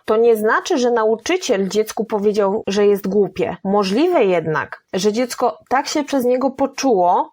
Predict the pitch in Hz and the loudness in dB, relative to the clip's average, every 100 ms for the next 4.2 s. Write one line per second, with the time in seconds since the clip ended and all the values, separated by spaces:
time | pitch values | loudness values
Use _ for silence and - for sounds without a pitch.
0 | - 190 220 226 233 262 359 359 - - | -2 0 2 2 2 2 2 -2 -6 -12
1 | - 262 269 254 240 254 233 233 - 233 | -4 -4 -2 -2 -2 -2 -2 -2 -4 -4
2 | 269 277 277 - 214 - 262 311 330 320 | -2 -2 -4 -6 -8 -6 -4 0 0 -2
3 | - 240 247 - 226 214 - - 208 185 | -2 -4 -2 -4 -4 -4 -8 -6 -2 -2
4 | - - | -4 -14